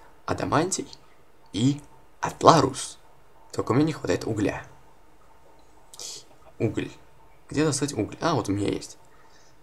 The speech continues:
Итак. Что-то я тут ищу. А, положить книжечку с зачарованием.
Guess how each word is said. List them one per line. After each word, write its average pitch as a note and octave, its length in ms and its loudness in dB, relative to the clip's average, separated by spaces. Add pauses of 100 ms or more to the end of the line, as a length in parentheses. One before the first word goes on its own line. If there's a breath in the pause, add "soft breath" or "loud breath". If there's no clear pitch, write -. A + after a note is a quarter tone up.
(760)
Итак. - 520 2 (2750)
Что-то - 280 -2
я G#2 60 4
тут G#2 180 -4
ищу. E3 380 -4
А, - 120 2
положить A2 420 -2
книжечку G2 480 -2
с G2+ 40 0
зачарованием. G2 640 -2